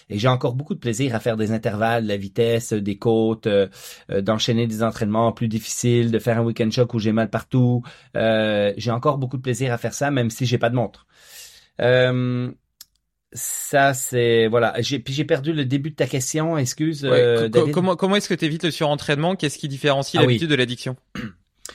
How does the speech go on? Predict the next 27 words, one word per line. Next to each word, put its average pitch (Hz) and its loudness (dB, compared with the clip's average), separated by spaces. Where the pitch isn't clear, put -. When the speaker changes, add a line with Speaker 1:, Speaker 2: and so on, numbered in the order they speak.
Speaker 1:
Euh... 135 4
Tu - -8
sais, - 4
moi, 220 4
je - 0
suis 165 4
entouré 151 0
de 139 0
personnes 165 -2
qui, 143 -2
euh, 113 4
sont 156 -2
bigorexiques, 143 -2
c'est-à-dire 123 -4
qui - -4
ont 131 0
une 117 0
dépendance 156 2
à 135 2
l'activité 120 -2
physique 117 -4
que 120 2
je 110 -2
n'ai 113 2
pas 147 0
du 131 -2
tout. 101 -6